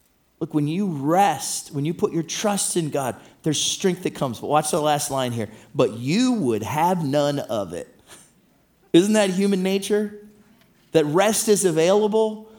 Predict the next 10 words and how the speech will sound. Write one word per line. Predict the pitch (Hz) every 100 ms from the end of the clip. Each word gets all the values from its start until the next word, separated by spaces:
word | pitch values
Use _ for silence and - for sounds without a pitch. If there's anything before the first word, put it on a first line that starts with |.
| - -
but | 180
for | - 208
whatever | 190 180 226 220
reason, | 196 214 233 180 139 127 135 - - -
I | 226
roll | 175 160 214 170
right | 151 170 175
past | 190 160 151 -
that | 120
rest. | 131 120 - - - -